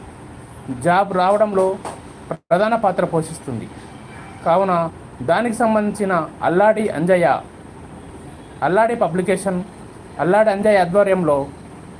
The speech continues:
టాప్ ఆరు వేల మూడు వందల ప్రాక్టీస్ బిట్స్ లెసన్ వైజ్‌గా ఇవ్వడం జరిగినది. అది మన సాయి గణేష్ బుక్ స్టాల్ మంచిర్యాల నందు లభ్యమవును. నూట యాభై మార్కులకు నూట యాభై మార్కులు సాధించే విధంగా అల్లాడి పబ్లికేషన్ వారు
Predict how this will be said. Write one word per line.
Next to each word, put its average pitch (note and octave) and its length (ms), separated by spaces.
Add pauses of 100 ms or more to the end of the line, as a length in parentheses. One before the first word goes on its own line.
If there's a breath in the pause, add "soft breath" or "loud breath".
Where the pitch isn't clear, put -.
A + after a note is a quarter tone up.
(200)
టాప్ A#3 260 (240)
ఆరు F3+ 280
వేల A3 220
మూడు G3+ 140
వందల F#3 240
ప్రాక్టీస్ F3+ 520
బిట్స్ E3+ 220 (1080)
లెసన్ F#3+ 400
వైజ్‌గా A3+ 500 (260)
ఇవ్వడం F#3+ 320
జరిగినది. F#3 440 (420)
అది F#3+ 100
మన G3 180
సాయి G3 260
గణేష్ G#3+ 220
బుక్ F3 220
స్టాల్ F3+ 280
మంచిర్యాల F#3+ 460
నందు G3 180
లభ్యమవును. C3+ 600 (520)
నూట G#3+ 140
యాభై A#3+ 340 (120)
మార్కులకు C#4 420
నూట G3+ 220
యాభై A3+ 240 (120)
మార్కులు B3 280 (140)
సాధించే G#3+ 460
విధంగా A#3+ 320 (1000)
అల్లాడి A3 360
పబ్లికేషన్ F#3+ 580
వారు A3+ 220